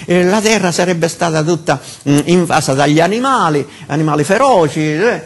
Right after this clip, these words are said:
Quindi, eh, il Dio magari l'ha fatto in modo tale che, eh, l'uomo, eh, li tenesse sotto, eh, la sua guida, no? Dominasse sugli uo-, eh, sugli animali." No, neanche questo, perché nel momento in cui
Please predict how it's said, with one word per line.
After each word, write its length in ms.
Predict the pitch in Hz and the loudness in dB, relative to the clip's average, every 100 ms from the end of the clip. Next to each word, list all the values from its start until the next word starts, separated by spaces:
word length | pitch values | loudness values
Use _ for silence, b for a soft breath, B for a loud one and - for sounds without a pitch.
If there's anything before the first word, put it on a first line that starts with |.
| - | -4
Quindi, 380 | - 175 156 151 | 0 2 4 4
eh, 540 | 147 143 139 139 143 | 4 4 4 4 4
il 60 | 151 | 2
Dio 180 | 160 156 | 2 0
magari 260 | 156 151 | 0 0
l'ha 120 | 165 | 0
fatto 340 | 190 143 156 131 | 0 -2 -2 -4
in 100 | 139 156 | 0 2
modo 240 | 170 190 | 2 2
tale 260 | 143 139 123 | 0 2 2
che, 240 | 139 135 | 2 2
eh, 240 | 131 139 139 | 4 2 4
l'uomo, 580 | 147 156 147 143 143 B B 151 | 2 2 2 2 0 B B -2
eh, 420 | 131 135 135 131 | 4 6 6 4
li 240 | 127 156 139 | 4 2 4
tenesse 520 | 170 143 147 - 143 | 4 2 0 -4 -2
sotto, 640 | 147 135 - 143 139 127 - - - - - - - - | -2 -2 -2 0 2 0 -8 -18 -20 -20 -20 -14 -8 0
eh, 760 | 135 131 127 127 127 120 120 | 2 4 4 2 2 0 0
la 120 | 127 | 2
sua 180 | - 170 | 2 4
guida, 460 | 165 247 120 110 - - - | 4 4 4 0 -6 -16 -2
no? 420 | 160 214 - - - | 2 2 0 -12 -12
Dominasse 640 | 156 175 185 240 202 - 131 | 0 4 6 4 4 2 0
sugli 260 | 139 127 | 2 2
uo-, 180 | 139 123 | 2 2
eh, 100 | 123 | 0
sugli 240 | 120 135 | 0 2
animali." 580 | 131 131 127 120 107 104 - - 143 131 104 - _ _ _ b b b | 2 2 2 0 -2 -6 -10 -10 -6 -6 -8 -12 _ _ _ b b b
No, 240 | 233 240 147 | -4 -2 -2
neanche 420 | 165 170 147 127 | -2 -6 -6 -8
questo, 500 | 135 113 - - 98 - B B B B | -6 -8 -10 -18 -20 -20 B B B B
perché 320 | 208 202 180 | -8 -6 -4
nel 200 | 180 208 | -2 -2
momento 460 | 160 160 202 156 143 | -4 -4 -4 -4 -6
in 140 | 131 | -6
cui 420 | - 104 92 92 | -6 -8 -8 -10